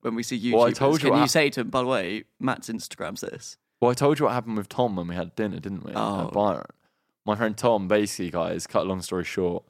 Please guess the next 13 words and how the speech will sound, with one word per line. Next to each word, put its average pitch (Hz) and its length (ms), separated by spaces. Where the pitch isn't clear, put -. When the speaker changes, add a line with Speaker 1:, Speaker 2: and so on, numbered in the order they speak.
Speaker 2:
we 113 140
were 120 80
eating 107 340
in, 95 260
before 101 260
we 92 100
saw 90 140
Drake 92 300
in 85 80
Byron 87 240
Burger, 82 400
and, 92 300
uh, 87 400